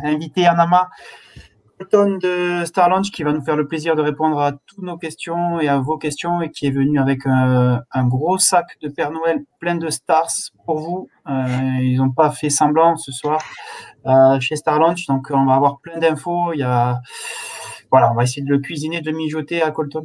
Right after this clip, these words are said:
pour avoir des infos sur, euh, sur cette application qui fait pas mal de bruit sur Solana.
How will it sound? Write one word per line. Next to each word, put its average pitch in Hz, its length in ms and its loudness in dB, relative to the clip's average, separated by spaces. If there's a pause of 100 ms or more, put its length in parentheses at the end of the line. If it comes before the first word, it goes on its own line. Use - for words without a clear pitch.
pour 131 140 -4
avoir 139 180 -2
des 143 180 -2
infos 143 280 -4
sur, 131 260 -6
euh, 117 280 0 (160)
sur - 140 -16
cette - 160 -8
application 139 600 0
qui - 140 -14
fait 131 120 -8
pas 127 120 -6
mal 131 180 0
de 139 80 2
bruit 135 220 -2
sur 131 160 -8
Solana. 143 460 4